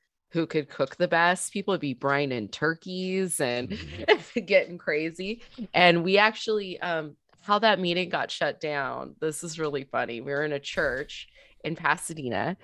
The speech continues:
Speaker 1: and how that meeting got shut down was somebody walked into the rectory of the church while we
Speaker 2: Uh-oh.
Speaker 1: were cooking and,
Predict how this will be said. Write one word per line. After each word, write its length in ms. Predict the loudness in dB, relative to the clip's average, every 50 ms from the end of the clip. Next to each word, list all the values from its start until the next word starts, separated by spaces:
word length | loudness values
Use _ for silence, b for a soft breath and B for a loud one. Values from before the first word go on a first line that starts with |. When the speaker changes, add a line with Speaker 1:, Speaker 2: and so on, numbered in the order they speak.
| B B B B B B B B _
Speaker 1:
and 240 | -4 -2 -2 -2 0
how 180 | 0 0 0 0
that 160 | 0 -2 -4
meeting 240 | -4 -6 -6 -4 -4
got 160 | -4 -4 -4
shut 240 | -2 -2 -4 -4 -4
down 320 | -4 -4 -4 -4 -4 -6
was 400 | -6 -8 -8 -8 -8 -10 -12 -14 -14 -6
somebody 360 | -2 -2 -2 -2 -2 -6 -6
walked 380 | -6 -4 -2 -2 -2 -4 -4 -6
into 260 | -8 -8 -8 -10 -10
the 100 | -8 -4
rectory 600 | 0 0 0 0 -2 -8 -8 -8 -6 -6 -6 -6 -8
of 120 | -8 -8
the 100 | -8 -8
church 480 | -8 -8 -8 -6 -6 -6 -8 -10 -10 -6
while 240 | -2 -2 0 0 0
we 120 | -2 -4 -6
Speaker 2:
Uh-oh. 60 | -6
Speaker 1:
were 340 | -4 -4 -4 -6 -6 -8 _ b b b b b -4
cooking 540 | -2 -2 -2 -2 -4 -4 -4 -4 -4 -8 -12 B B B B B B _
and, 480 | -2 -2 0 0 0 0 -2 -4 -6 -6